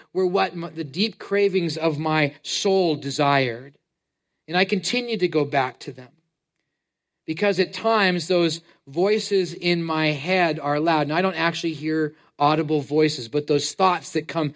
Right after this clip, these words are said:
into my head that I'm dumb and stupid and I don't belong and I really am not gonna wor-, amount to anything, those are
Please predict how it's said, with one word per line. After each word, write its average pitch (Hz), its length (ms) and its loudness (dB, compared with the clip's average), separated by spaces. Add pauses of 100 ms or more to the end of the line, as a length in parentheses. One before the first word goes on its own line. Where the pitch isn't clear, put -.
(240)
into 185 320 2
my 147 220 2
head 143 580 2 (280)
that 147 120 -6
I'm 143 180 -2
dumb 151 320 2
and 120 80 -10
stupid 160 440 -2
and 131 80 -10
I 127 40 -8
don't 151 240 0
belong 143 380 2
and 123 100 -6
I 123 40 -6
really 143 380 2 (500)
am 151 160 -4
not 147 180 0
gonna 139 180 0
wor-, 147 360 0
amount 147 380 -2
to 151 80 -6
anything, 131 520 -4
those 160 260 4
are 135 100 -2